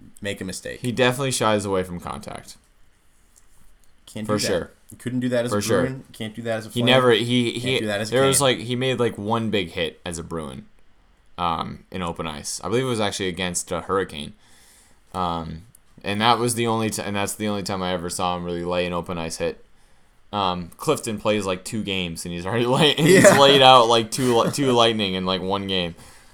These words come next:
Speaker 2: Um, Clifton was really good last night for being thrust into a top, top two role with Chara.
Speaker 1: In the Eastern
Speaker 2: He
Speaker 1: Conference
Speaker 2: was really
Speaker 1: Finals,
Speaker 2: good, yeah,
Speaker 1: game
Speaker 2: with a lot of
Speaker 1: one.
Speaker 2: pressure on him. So was, so was Kampfer. Kampfer was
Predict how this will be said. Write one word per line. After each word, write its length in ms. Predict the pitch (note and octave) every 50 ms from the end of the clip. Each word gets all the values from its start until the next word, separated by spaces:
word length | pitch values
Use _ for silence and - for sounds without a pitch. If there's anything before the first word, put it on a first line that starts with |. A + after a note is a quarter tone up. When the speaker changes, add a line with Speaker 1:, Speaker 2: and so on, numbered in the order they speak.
| - - -
Speaker 2:
Um, 480 | - G2+ G2 F#2+ F#2 F2+ F2 E2 E2+ E2+ _ -
Clifton 320 | - F#3 F#3 F#3 F#3 E3
was 160 | C3+ A#2 G#2+ G#2
really 260 | F#2+ A2 A2 G#2 G2
good 120 | F#2 F#2+ F2+
last 280 | E2+ E2+ F2+ - -
night 240 | - D#2 - - -
for 120 | - - F#2+
being 180 | G2 G#2 G2+
thrust 360 | G2 - - G2 F#2+ F#2+ - G#2+
into 200 | F#2+ F2+ F#2 F2
a 40 | E2+
top, 420 | E2 - E2+ D#2+ D2+ - - _ _ _ -
top 280 | - G#2 E2+ E2+ - -
two 300 | - F#2 E2 D#2+ D#2+ D#2+ - - -
role 240 | - F#2 F2+ E2 D#2+ D#2
with 100 | D#2 -
Chara. 380 | - F2 D#2 D#2+ D#2+ D#2 D#2 - - - - - -
Speaker 1:
In 140 | - C#3 C3
the 80 | B2+ B2+
Eastern 300 | A2+ A2 G#2 - G#2+ G#2+
Speaker 2:
He 60 | F#2+
Speaker 1:
Conference 340 | G2 G2+ A#2 A#2 A#2 A2 G2
Speaker 2:
was 60 | G2+
really 240 | A2+ A#2 A2 G#2+ G2+
Speaker 1:
Finals, 200 | F2+ F#2+ F#2 C#2+
Speaker 2:
good, 80 | C2+
yeah, 200 | G2+ G2 F2 E2+
Speaker 1:
game 100 | F2+ G2
Speaker 2:
with 80 | F#2 F#2
a 40 | G2
lot 200 | F#2 G2 G#2 G2+
of 60 | G2
Speaker 1:
one. 40 | E2+
Speaker 2:
pressure 240 | F#2 G2 G2 - G2+
on 100 | F2+ E2+
him. 60 | F2 F#2
So 180 | - D3 D3+
was, 180 | D#3+ E3 D3+ -
so 220 | - - B2+ A#2+
was 100 | A#2+ A2+
Kampfer. 400 | G#2+ - A2 G2+ F#2+ F#2 D#2+ E2+ -
Kampfer 320 | - G2+ G#2 G2 A2 G#2
was 140 | F#2+ F2+